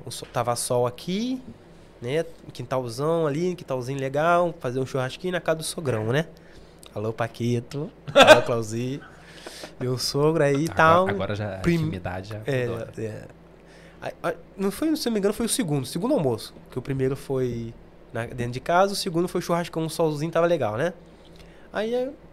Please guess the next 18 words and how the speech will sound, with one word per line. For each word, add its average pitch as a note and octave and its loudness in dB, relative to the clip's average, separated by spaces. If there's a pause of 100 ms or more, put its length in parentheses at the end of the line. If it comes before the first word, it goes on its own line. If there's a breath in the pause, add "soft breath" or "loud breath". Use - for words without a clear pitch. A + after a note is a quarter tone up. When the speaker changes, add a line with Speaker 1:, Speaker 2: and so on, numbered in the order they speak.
(120)
Speaker 1:
lá D#3 -4
tá E3+ -2
o D#3+ 0
meio C#3+ -2
time, F#3 -4
na C#3+ -6
casa C#3+ -6
do C3 -10
sogro C#3 -8
e - -10
da C3+ -6
sogra, F3 -2
aquela C3+ -8
coisa C3 -8
toda. E3+ -6 (1300 loud breath)
E F#3+ -2
aí, G3 0 (560 loud breath)
a, D#3 0